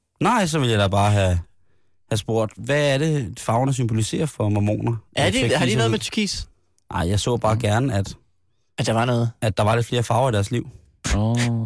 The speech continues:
Speaker 2: Ja.
Speaker 3: ja.
Speaker 2: De burde, øh, har du nogensinde prøvet at, øh, danse med vindens farver?
Speaker 1: <clears throat>
Speaker 2: Er det sådan, det er, hun siger?
Speaker 1: Det har jeg.
Speaker 3: Mm.
Speaker 2: Ja.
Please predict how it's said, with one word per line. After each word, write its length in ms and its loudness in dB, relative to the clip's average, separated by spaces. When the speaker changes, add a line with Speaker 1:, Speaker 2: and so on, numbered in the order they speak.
Speaker 2:
Ja. 240 0
Speaker 3:
ja. 60 0
Speaker 2:
De 100 0
burde, 380 0
øh, 80 -2
har 100 2
du 60 0
nogensinde 420 0
prøvet 300 0
at, 280 -2
øh, 320 0
danse 280 0
med 140 0
vindens 340 -2
farver? 340 2
Speaker 1:
<clears throat> 120 -20
Speaker 2:
Er 60 -10
det 80 -2
sådan, 160 0
det 60 0
er, 220 -2
hun 120 -2
siger? 240 -2
Speaker 1:
Det 80 2
har 160 4
jeg. 120 2
Speaker 3:
Mm. 340 0
Speaker 2:
Ja. 320 0